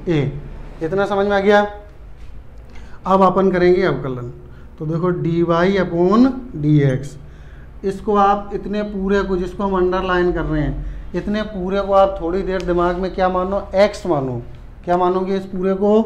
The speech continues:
थोड़ी देर के लिए अपने दिमाग में क्या set करोगे कि ये सर एक्स है। जब ये X है तो आपके अनुसार आपने एक property लिख रखी है log x, लिख रखा है ना? तो log x क्या होता था? वन upon x।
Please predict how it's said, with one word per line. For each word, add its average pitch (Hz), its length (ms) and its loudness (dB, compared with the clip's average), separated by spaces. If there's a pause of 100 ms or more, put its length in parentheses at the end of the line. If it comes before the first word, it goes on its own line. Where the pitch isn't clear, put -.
(400)
थोड़ी 185 300 4
देर 196 200 6
के 185 140 2
लिए 180 180 4
अपने 170 240 4
दिमाग 165 320 0
में 170 180 -2
क्या 175 160 -4
set 175 280 -6
करोगे 185 360 -6
कि - 520 -14
ये 180 160 -2
सर 190 180 0
एक्स 196 520 2
है। 131 260 -4 (840)
जब 190 180 2
ये 220 160 0 (200)
X 214 320 2
है 208 120 4
तो 214 120 -2
आपके 190 360 2
अनुसार 185 420 2
आपने 180 380 2
एक 175 120 -6
property 180 520 0
लिख 196 200 2
रखी 185 300 -2
है 190 80 0
log 175 640 4 (840)
x, 175 240 4 (540)
लिख 190 140 -2
रखा 214 180 2
है 202 140 4
ना? 233 120 4 (400)
तो 185 80 0
log 185 340 6
x 208 220 2
क्या 208 180 2
होता 220 260 2
था? 233 120 0 (220)
वन 202 180 4
upon 170 360 2
x। 127 280 -8